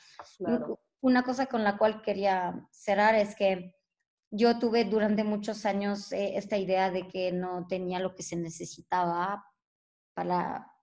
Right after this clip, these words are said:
Speaker 2: para llegar, eh, a, a no sé qué lado, porque nunca me imaginé como empresaria. Y es muy chistoso porque tenía amigos que sí pen-, creían en mí y me decían, tenía un amigo en Francia que se llama Frédéric,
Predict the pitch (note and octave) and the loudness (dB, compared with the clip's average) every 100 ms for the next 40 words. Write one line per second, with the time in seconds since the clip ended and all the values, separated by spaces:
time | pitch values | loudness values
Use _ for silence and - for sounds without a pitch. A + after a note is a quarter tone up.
0 | _ _ _ - F#3 F3 E3+ E3 F3 E3 | _ _ _ -2 0 2 0 -2 -4 -2
1 | F#3 F#3 F#3 - - - - - _ _ | 0 0 0 -4 -14 -20 -20 -20 _ _
2 | - - G#3 G3+ G3 F#3+ F#3 F3 E3 D#3 | -20 -2 4 8 8 8 4 2 0 -2
3 | - _ _ G3 A3 A#3+ C#4 - B3+ G3+ | -12 _ _ 2 4 6 4 4 4 6
4 | G3 A#3 A#3+ G3+ G3 F#3+ F#3+ F#3+ G3 F#3+ | 6 6 4 0 -4 -4 -2 -2 -2 -2
5 | F3+ F3+ F#3 F#3+ F3 E3 E3 F#3 F3+ G3 | -4 -8 -8 -6 -6 -6 -6 -4 -4 -4
6 | A3 - _ _ - A3+ A#3 B3+ C4 C4 | -8 -20 _ _ 0 2 4 6 6 2
7 | - C4 A#3+ B3 - A#3 A#3+ A#3+ A#3 A3+ | 0 0 0 -6 2 6 8 8 6 4
8 | G#3+ - G3 - G#3 G3+ F3+ - - - | 0 -6 -6 -6 -2 0 0 -4 -16 -20
9 | _ F#3+ G3 A3 F#3+ F3+ G3 G3 F3+ F#3 | _ 2 4 6 6 2 2 0 -2 -4
10 | F#3+ G3 F#3+ - _ G3 G#3+ G#3 G3 F#3+ | 0 -2 -2 -8 _ -4 0 0 0 -2
11 | F#3 F3+ F3+ F#3 - F3 F3 F3 F3 F3 | -2 -4 -4 -6 -6 -6 -6 -6 -6 -4
12 | F3+ F3+ | -4 -8